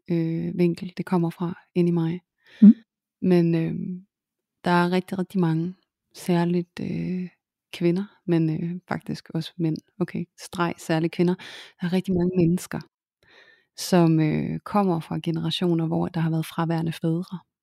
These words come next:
Speaker 1: Og, øh, det har der været i rigtig mange generationer, og det er først rigtig nu, vi begynder at se, at mænd kommer mere og mere på banen i familier. Og, øhm, det gør faktisk, at rigtig, rigtig mange af os, vi har lidt sådan en daddy-længsel.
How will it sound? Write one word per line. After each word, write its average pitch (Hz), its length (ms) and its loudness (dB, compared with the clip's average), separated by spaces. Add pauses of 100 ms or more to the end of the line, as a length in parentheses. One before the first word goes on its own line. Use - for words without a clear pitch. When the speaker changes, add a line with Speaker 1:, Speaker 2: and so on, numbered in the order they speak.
(260)
Speaker 1:
Og, 165 480 -2
øh, 160 220 -2
det 185 100 -6
har 170 120 -6
der 165 200 -6 (680)
været 175 240 4
i 170 40 0
rigtig 165 220 0
mange 180 220 4
generationer, 170 560 0
og 165 60 -2
det 170 40 -2
er 170 40 0
først - 320 -6
rigtig 165 240 -2
nu, 165 100 0
vi 165 100 -4
begynder 160 360 0
at 156 60 -4
se, - 120 -4
at - 240 -2
mænd 165 220 2
kommer 160 280 -4
mere 165 160 0
og 160 40 0
mere 160 160 -2
på 170 100 -4
banen 170 460 -2
i 175 100 -8
familier. 170 460 0 (1080)
Og, 160 400 6
øhm, 156 300 0 (600)
det 190 80 -6
gør 190 120 0
faktisk, - 540 -8
at 185 160 -6
rigtig, 180 240 -4
rigtig 170 200 -2
mange 165 260 -2
af 170 180 -2
os, - 300 -6
vi 175 120 -4
har 170 300 -4
lidt 180 240 -6
sådan 175 340 -4
en 175 120 -4
daddy-længsel. 180 1120 -4